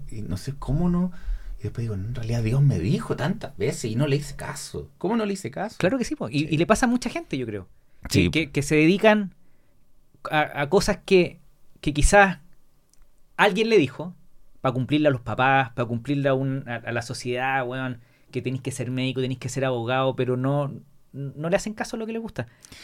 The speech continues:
Speaker 1: Mira, a mí, a mí me pasaba eso, sin duda.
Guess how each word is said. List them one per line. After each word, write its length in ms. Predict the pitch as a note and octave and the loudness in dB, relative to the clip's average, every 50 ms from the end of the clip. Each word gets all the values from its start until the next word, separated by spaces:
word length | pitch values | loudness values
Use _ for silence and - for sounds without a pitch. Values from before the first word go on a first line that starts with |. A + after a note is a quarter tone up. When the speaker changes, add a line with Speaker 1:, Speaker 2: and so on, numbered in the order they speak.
| - - - - _ | -20 -20 -20 -6 _
Speaker 1:
Mira, 140 | - C#3 D3+ | 2 2 4
a 40 | F3 | 4
mí, 100 | E3+ F#3 - - - - _ | 2 0 0 -4 -10 -14 _
a 60 | - D3 | -4 0
mí 140 | D#3+ F3+ | 2 2
me 80 | G3 G3+ | 2 2
pasaba 340 | G#3 G#3 - - A#3+ A3 - | 0 -2 -4 -4 -6 -6 -6
eso, 220 | - - - - - - - - - - - - - - - - - - - | -8 -10 -14 -18 -18 -20 -20 -20 -20 -20 -20 -20 -20 -20 -20 -20 -20 -20 -20
sin 220 | - - C#3+ D3+ | -12 -8 -8 -6
duda. 260 | D3+ F3 D3+ - - | -6 -6 -6 -8 -10